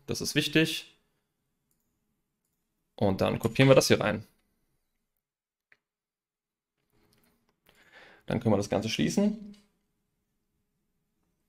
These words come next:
Ich nehme die S D-Karte wieder raus. Mach sie in den Adapter. Und packe sie in die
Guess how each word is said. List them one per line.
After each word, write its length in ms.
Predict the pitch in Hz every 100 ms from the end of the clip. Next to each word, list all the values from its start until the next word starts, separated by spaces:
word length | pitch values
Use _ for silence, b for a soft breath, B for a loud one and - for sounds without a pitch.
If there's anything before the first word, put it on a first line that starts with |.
| -
Ich 160 | 113
nehme 120 | 107 101
die 60 |
S 140 | 92 -
D-Karte 320 | 110 95 101
wieder 160 | 98
raus. 440 | 113 151 170 - b b b _ _ _ _ _ _ _ _ _ _ _ _ _ _ -
Mach 120 | -
sie 140 | -
in 60 | 101
den 100 | 101
Adapter. 600 | 95 123 - 147 147 - - _ _ _ _ _ _ _ _ -
Und 380 | - 120 113 117
packe 240 | 113 107 110
sie 260 | 107 107
in 100 | 107
die 280 | 104 101